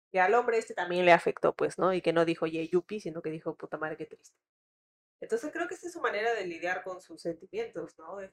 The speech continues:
como que tal vez para él es más fácil decir, "Ya, chao, este, no te doy nada, o sea, chao,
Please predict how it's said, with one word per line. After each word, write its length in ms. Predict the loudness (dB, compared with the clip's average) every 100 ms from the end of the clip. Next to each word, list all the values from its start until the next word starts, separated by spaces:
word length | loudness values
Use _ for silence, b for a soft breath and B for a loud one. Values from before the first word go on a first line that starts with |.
| _
como 140 | -20 -12
que 100 | -10
tal 180 | -6 -4
vez 120 | -2
para 240 | 0 0
él 100 | 2
es 100 | 2
más 180 | 2 0
fácil 300 | 0 0 0
decir, 300 | -4 -4 -4
"Ya, 240 | 0 0 0
chao, 460 | -2 0 -2 -6 _ _ _ _ _ _ _ _ -10
este, 680 | -8 -8 _ -4 -2 -2 0
no 140 | 2
te 100 | 4
doy 200 | 2 0
nada, 460 | -2 -2 0 -2 -2
o 40 | -2
sea, 160 | -4
chao, 500 | 4 6 6 4 0